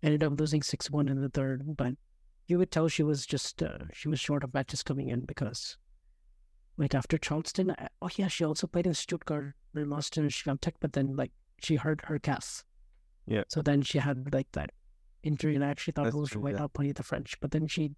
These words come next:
Speaker 1: she did, and then
Speaker 2: Did pretty
Speaker 1: yeah, that was, that was,
Speaker 2: much.
Speaker 1: that was probably an opportunity missed to get to the semis, but it's good that she made the quarters. That's something she hadn't done before, but anyways, like, I don't know if she's as, she's gonna repeat or get to the finals of Wimbledon again.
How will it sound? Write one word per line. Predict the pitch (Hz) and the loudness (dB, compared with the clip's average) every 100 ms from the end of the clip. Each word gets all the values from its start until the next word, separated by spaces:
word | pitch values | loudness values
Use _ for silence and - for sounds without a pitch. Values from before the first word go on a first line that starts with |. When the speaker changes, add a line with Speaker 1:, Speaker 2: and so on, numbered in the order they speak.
| - | -8
Speaker 1:
she | - | -4
did, | 143 139 | 0 2
and | 139 135 | 2 2
then | 135 131 _ _ _ _ _ - - | -2 -8 _ _ _ _ _ -16 0
Speaker 2:
Did | 127 - | 0 2
pretty | 117 | 2
Speaker 1:
yeah, | 101 | 4
that | 170 | 2
was, | 165 | 4
that | 170 | 2
was, | 156 - | 2 -2
Speaker 2:
much. | _ | _
Speaker 1:
that | 160 | 0
was | 156 | 0
probably | - 151 160 | 0 0 2
an | 147 | 2
opportunity | 135 151 147 143 139 | -2 -4 -2 -2 -2
missed | 135 - | -2 -4
to | 151 | -2
get | 143 | -2
to | - | -2
the | 131 | -4
semis, | - 135 170 | 0 0 0
but | 156 | -2
it's | 147 - | -4 -2
good | 165 | 0
that | 151 | 0
she | - | 0
made | 147 135 | 0 0
the | |
quarters. | - 135 127 127 | 2 0 0 0
That's | 131 - | -2 -2
something | - 147 139 143 | -4 -4 -4 -2
she | 143 | 0
hadn't | 139 143 | 0 2
done | 123 | 0
before, | 131 120 - 135 | -2 -6 -6 -2
but | 131 131 _ _ _ _ - _ _ _ _ _ _ _ 170 | -4 -4 _ _ _ _ -20 _ _ _ _ _ _ _ 2
anyways, | 170 147 135 | 4 2 2
like, | 139 139 - _ | -2 -2 -14 _
I | 147 | 0
don't | 190 | 2
know | 170 | 4
if | 165 | 2
she's | - 147 | -2 -2
as, | 143 139 131 | 0 -2 -4
she's | - 156 165 | -6 -4 0
gonna | 151 | 0
repeat | 143 143 147 143 143 | 0 0 0 0 0
or | 143 | 0
get | 139 135 | 0 -2
to | 147 | -2
the | 143 | -2
finals | 139 135 135 | 0 0 -2
of | 143 | -4
Wimbledon | 135 139 135 | -4 -4 -4
again. | 135 135 156 | -4 -2 -4